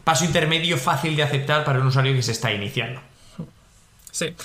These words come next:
Speaker 2: efectivamente, recordar que uno, que uno de las, uno de los problemas reales que, que las criptomonedas solucionan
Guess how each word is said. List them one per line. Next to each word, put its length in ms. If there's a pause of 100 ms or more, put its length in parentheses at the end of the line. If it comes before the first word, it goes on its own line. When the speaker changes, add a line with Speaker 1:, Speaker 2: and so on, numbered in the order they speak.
(280)
Speaker 2:
efectivamente, 420
recordar 360
que 100
uno, 320
que 140
uno 160
de 100
las, 360 (360)
uno 140
de 40
los 120
problemas 300
reales 300
que, 320
que 140
las 420
criptomonedas 600
solucionan 580